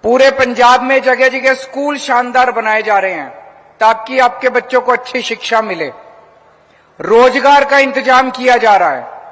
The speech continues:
हमारे जो बच्चे बेरोजगार घूम रहे हैं, जैसा भी मान साहब ने बताया, अड़तालीस हजार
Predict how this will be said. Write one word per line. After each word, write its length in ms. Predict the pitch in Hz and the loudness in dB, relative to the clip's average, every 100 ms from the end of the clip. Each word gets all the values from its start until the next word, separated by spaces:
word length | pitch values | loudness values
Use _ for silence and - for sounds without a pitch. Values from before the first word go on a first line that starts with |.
| - - _ | -20 -20 _
हमारे 340 | - 190 233 254 | -6 0 2 2
जो 180 | 254 262 | 2 0
बच्चे 400 | 247 240 269 254 | 0 -2 -2 0
बेरोजगार 640 | 247 240 247 247 247 247 | 2 2 0 0 2 2
घूम 280 | 208 226 233 | -2 -4 -2
रहे 140 | 233 | -2
हैं, 240 | 185 139 123 - - - _ _ _ | -2 -6 -12 -20 -20 -20 _ _ _
जैसा 340 | 160 214 220 254 | 0 0 2 2
भी 140 | 254 | 2
मान 300 | 240 233 247 | 2 2 2
साहब 240 | 254 247 | 2 0
ने 100 | 247 | 0
बताया, 720 | 254 240 233 247 254 240 - - - - - - - _ - | -4 0 2 4 4 4 0 -10 -16 -20 -20 -20 -20 _ -4
अड़तालीस 920 | 214 233 - 254 247 269 311 311 - | -2 -2 0 4 4 4 0 -2 -2
हजार 840 | 202 190 208 240 262 247 - - | -2 0 4 6 6 4 0 -8